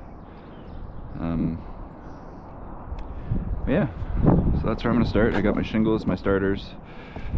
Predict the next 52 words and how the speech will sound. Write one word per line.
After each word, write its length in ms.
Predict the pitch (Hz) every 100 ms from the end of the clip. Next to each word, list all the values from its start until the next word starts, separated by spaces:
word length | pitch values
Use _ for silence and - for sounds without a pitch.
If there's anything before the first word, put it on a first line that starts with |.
| -
I've 120 | - 95
got 180 | 80
my 340 | 90 90 87 98 - - - - -
drip, 200 | 135 131 - - - - - - - - - -
I've 120 | - 95
got 200 | 78 - - - - - - - -
my 140 | 90 87
ice 160 | 95
and 100 | 98
water, 280 | 98 107 107
my 140 | 98
gun, 300 | 85 95 98
I've 100 | 90
got 120 | 87 87
a 40 |
palm 320 | - 107 95
nailer 220 | 92 87
just 180 | 87 95
in 60 | 101
case 240 | 104 95
I 60 | 87
need 220 | 82 85
it 80 | 87
down 200 | 90 85
in 60 |
the 80 | 80
short 260 | 85 120 113
check 220 | 120 110 -
section. 440 | 113 95 - 107
I 80 | 104
haven't 200 | 117 113
really 220 | 104 90
gone 240 | 85 90
down 160 | 90 87
there 80 | 95
and 100 | 76
looked 160 | -
at 100 | 87
it, 120 | - -
so 120 | 78
I 40 |
don't 160 | 80 -
know 80 | 82
yet. 200 | 85 87 - - - - - - - - - - -
Um, 380 | 52 - - 50 - - - - -
yeah, 160 | 135 143 - - - -
so 80 |
that's 180 | 110 110
where 80 | 98
I'm 80 | 104
gonna 140 | 92
be. 180 | 85 95